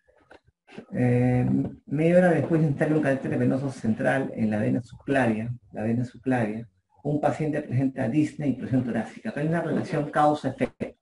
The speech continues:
Un catéter y <gasps> hago disnea. El, el cuadro corresponde a un neumotórax. No, no hay mayor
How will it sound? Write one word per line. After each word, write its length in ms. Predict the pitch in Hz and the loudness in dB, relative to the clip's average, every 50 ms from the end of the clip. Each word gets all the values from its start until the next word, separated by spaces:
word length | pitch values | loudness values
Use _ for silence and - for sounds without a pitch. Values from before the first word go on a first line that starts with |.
| _ - | _ -8
Un 220 | 135 143 156 160 | -6 -4 -4 -4
catéter 500 | - 143 131 - 170 170 160 - 180 156 | -2 -4 -4 2 2 0 2 2 0 2
y 120 | 127 113 - | 0 2 4
<gasps> 360 | 175 190 190 170 - - - | 6 6 6 4 2 -4 0
hago 240 | - 131 131 131 123 | 2 4 6 6 6
disnea. 360 | 131 - - - 92 87 - _ _ _ _ _ _ _ _ _ _ _ _ _ _ _ _ _ _ _ _ _ _ - - - - - | 6 2 2 -2 -10 -12 -12 _ _ _ _ _ _ _ _ _ _ _ _ _ _ _ _ _ _ _ _ _ _ -16 -14 -14 -12 -10
El, 380 | - - 52 50 - - - - - - - - | -8 -6 -6 -6 -8 -10 -14 -18 -20 -20 -16 -14
el 100 | 110 110 | -14 -4
cuadro 300 | - 135 135 135 135 135 | -2 2 4 4 4 4
corresponde 480 | 135 127 117 113 - - 127 127 123 123 | 2 -4 -4 -6 -4 -2 0 0 2 2
a 40 | |
un 100 | 127 123 | 2 2
neumotórax. 560 | 120 110 104 98 92 95 - - 85 - - - - _ - - _ _ _ _ _ _ _ - - - - - - | 2 4 2 2 0 -2 -6 -10 -10 -10 -12 -20 -20 _ -20 -20 _ _ _ _ _ _ _ -18 -18 -16 -14 -12 -8
No, 220 | 107 107 107 110 113 | -6 -6 -6 -2 -2
no 140 | 117 123 | -2 0
hay 260 | 127 123 123 120 117 101 | 0 0 -2 -2 -2 -2
mayor 560 | 101 104 101 107 113 113 110 113 113 117 | -2 0 0 0 0 0 -2 -2 -4 -8